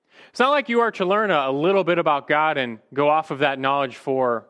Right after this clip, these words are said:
the rest of your Christian life. That's like thinking you have enough energy to run a hundred miles because you had a big breakfast. No, you're gonna need to refuel.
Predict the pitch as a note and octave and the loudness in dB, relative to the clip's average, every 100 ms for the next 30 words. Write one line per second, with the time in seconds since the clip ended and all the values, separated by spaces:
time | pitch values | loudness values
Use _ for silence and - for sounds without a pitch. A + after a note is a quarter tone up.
0 | _ _ B2+ D#3+ F3 D3+ D3 D3 B2+ - | _ _ 0 0 0 -2 0 -2 -4 -6
1 | G3+ - C#3 F#3 D#3+ - _ _ _ _ | -6 -4 -2 -2 -2 -12 _ _ _ _
2 | _ _ _ _ _ _ _ _ _ _ | _ _ _ _ _ _ _ _ _ _
3 | - F#3 G#3+ F#3+ G3+ F#3 E3+ E3 F3 D#3 | -2 0 2 0 -2 -2 0 0 0 0
4 | D#3+ C#3+ D3+ C#3+ C#3 B2 C3 C#3 A#2+ C#3 | -2 -2 -2 -4 -4 -2 -2 -2 -4 -6
5 | C#3 B2+ B2+ D3 C3+ A#2+ C3+ C3+ B2 C3+ | -6 -4 -2 0 -2 -4 -8 -6 -4 -2
6 | D3+ C#3 C#3 A#2 D#3+ - E3+ - - - | -2 -2 -4 -2 -2 -2 -6 -6 -12 -20
7 | _ _ _ _ _ _ _ _ _ _ | _ _ _ _ _ _ _ _ _ _
8 | _ _ _ _ - G3 F3+ A3+ A3+ G3+ | _ _ _ _ -2 0 2 0 0 -2
9 | A3 E3+ E3 G3 - G#3+ D4 A#2 | -2 -4 -2 -4 -4 -2 -2 -2